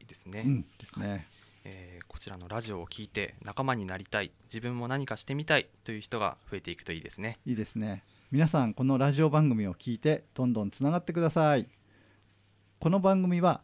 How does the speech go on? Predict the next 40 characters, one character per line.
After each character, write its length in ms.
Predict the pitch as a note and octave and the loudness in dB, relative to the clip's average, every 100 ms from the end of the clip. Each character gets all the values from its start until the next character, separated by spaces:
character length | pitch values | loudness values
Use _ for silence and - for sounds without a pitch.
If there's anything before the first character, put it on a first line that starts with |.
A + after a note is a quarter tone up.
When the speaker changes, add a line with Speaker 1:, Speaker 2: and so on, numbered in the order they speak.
| _ | _
Speaker 2:
市 160 | - | 4
民 180 | D3+ G#3+ | 6 6
活 240 | A3 A3 F3 | 6 2 2
動 120 | C#3+ | 0
を 60 | |
し 120 | A#2 - | -2 -2
て 80 | |
い 100 | B2 | 0
る 80 | A#2 | 0
方 220 | - B2 | -2 -2
々 280 | C3 A#2+ A2+ | 0 0 0
を 220 | G#2+ D3+ | 0 0
お 60 | B2 | 0
招 280 | A#2+ G#2+ G2+ | 0 -2 -4
き 80 | - | -8
し、 300 | - C#3+ B2 | -4 -4 -4
活 240 | - - D3 | -10 -10 0
動 160 | F#3 | 4
の 140 | G3 F#3+ | 4 4
内 240 | E3+ E3+ | 2 0
容 160 | D#3+ D3+ | 0 2
や 160 | C3+ - - | 0 -2 -10
活 280 | - B2+ C#3 | -6 -2 2
動 140 | D3 | 4
の 140 | C#3+ B2+ | 6 6
魅 100 | A#2+ | 4
力 300 | D#3 D#3 F#3+ | 2 2 2
を 100 | D3+ | 2
引 60 | |
き 120 | - | 0
出 120 | D#3+ D3+ | 2 4
そ 240 | D#3 - | 2 0
う 220 | _ _ | _ _
と 80 | F#3+ | 0
い 100 | G#3+ | 2
う 60 | F#3 | 2
番 240 | A#2+ A2+ | 2 0
組 160 | G2+ F#2 | 0 0
で 140 | B2+ | 0
す。 140 | C#3+ | 0